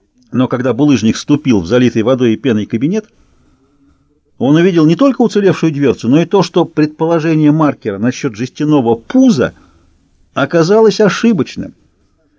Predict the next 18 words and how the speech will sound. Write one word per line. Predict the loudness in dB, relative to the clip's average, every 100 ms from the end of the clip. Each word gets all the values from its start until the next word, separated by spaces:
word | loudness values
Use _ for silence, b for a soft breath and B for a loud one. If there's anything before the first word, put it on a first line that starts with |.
| _ _
Отвалившийся | -6 -2 -2 -2 -4 -2 -2
кусок | -2 -2 -2
бетона | -2 0 0 0
обнажил | 2 2 2 0
часть | 0 0 0 -4
боковой | -4 -2 0 0
стенки | 0 -2 -2 -2
сейфа, | -4 -4 -2 -2 -6 -8 _ _ _ _ _ _ B B B B B B -6
и | 0
выяснилось, | 2 2 2 0 0
что | -2 -4
хранилище | 0 0 0 -2 -4
семейной | -2 -2 2 2
наличности | 2 0 -2 -2 -2 -2
бронировано | 0 2 2 2 2
со | 2 -2
всех | -2 -4
сторон. | -2 -2 -4